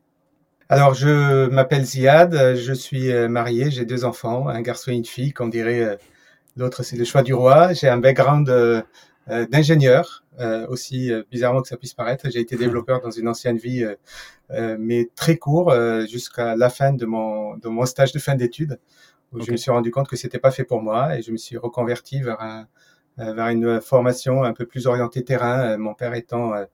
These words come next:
Speaker 1: ayant été commerçant et, et qui interagissait beaucoup avec les gens et sur les terrains, euh, euh, je voulais un peu aussi, euh, m'orienter vers cette, euh, philosophie. Euh, donc, j'ai fait un master de gestion et d'aide à la décision,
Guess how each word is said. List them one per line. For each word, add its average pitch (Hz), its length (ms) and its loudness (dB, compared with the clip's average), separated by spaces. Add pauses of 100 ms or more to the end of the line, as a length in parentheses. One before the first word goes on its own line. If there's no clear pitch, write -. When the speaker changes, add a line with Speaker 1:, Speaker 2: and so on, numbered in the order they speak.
(320)
Speaker 1:
ayant 120 160 4
été 135 280 0
commerçant 123 720 0
et, 104 340 -8 (300)
et 113 120 -12
qui 123 160 -6
interagissait 117 520 -2
beaucoup 120 280 -2
avec 117 240 0
les 117 80 -2
gens 120 180 -2
et 120 80 -4
sur 117 220 -10
les 107 80 -10
terrains, 120 420 -4
euh, 101 120 -6 (520)
euh, 117 260 -8
je 123 120 -6
voulais 123 180 0
un 123 140 2
peu 131 120 -6
aussi, 120 460 -2
euh, 107 80 -4
m'orienter 117 480 -4
vers 123 180 -8
cette, - 300 -12
euh, 113 160 -6
philosophie. 120 680 -6 (600)
Euh, 117 220 -2
donc, 117 640 -2
j'ai 127 300 -2
fait 135 180 -2
un 131 80 2
master 131 340 0
de 123 80 -4
gestion 120 340 -4
et 127 80 -2
d'aide 120 200 -2
à 117 40 -4
la 117 100 0
décision, 117 600 -8